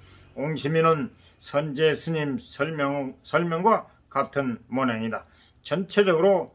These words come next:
맛이 꽉 찬 느낌이다. 장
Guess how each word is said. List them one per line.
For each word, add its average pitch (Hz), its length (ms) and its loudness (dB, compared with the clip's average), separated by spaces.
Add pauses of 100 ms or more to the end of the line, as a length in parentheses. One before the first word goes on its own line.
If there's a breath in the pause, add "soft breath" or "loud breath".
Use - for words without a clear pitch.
(120)
맛이 135 560 -2
꽉 135 580 2
찬 202 300 -2
느낌이다. 135 400 -4 (380 soft breath)
장 147 500 -2